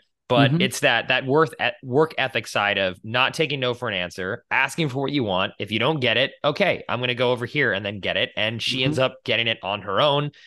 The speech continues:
Speaker 1: and it being run, running a successful financial management firm, she wasn't able to navigate the company she was at. Obviously, there's a lot of, you know, gender and racial politics in that too, which I think the
Speaker 2: Mm-hmm.
Speaker 1: movie does a great job of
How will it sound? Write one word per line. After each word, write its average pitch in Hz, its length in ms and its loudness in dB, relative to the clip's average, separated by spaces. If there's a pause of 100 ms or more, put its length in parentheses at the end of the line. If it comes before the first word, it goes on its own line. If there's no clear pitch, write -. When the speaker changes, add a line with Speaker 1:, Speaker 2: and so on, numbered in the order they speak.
(100)
Speaker 1:
and 127 200 -2
it 147 220 0
being 127 400 -2
run, 117 360 -4
running 120 300 -2
a 113 40 -4
successful 107 520 -2
financial 101 640 0
management 117 480 -2
firm, 104 340 -2 (300)
she - 160 -4
wasn't 123 320 2
able 113 240 0
to 127 60 0
navigate 107 720 -2 (140)
the 117 80 -8
company 113 300 -2
she 104 140 -2
was 98 140 0
at. 131 280 2 (320)
Obviously, 117 420 0
there's 113 160 0
a 117 60 0
lot 104 200 2
of, 98 180 0
you 135 60 -4
know, 92 100 -4
gender 110 720 0 (100)
and 110 240 -4
racial 185 300 2
politics 135 500 0
in 123 80 -6
that 110 200 0
too, 151 280 0
which 135 260 -2
I 135 80 2
think 131 160 2
the 143 60 4
Speaker 2:
Mm-hmm. 185 80 4
Speaker 1:
movie 139 220 0
does 120 140 -2
a 120 60 -2
great 117 300 0
job 104 300 0
of 95 280 -4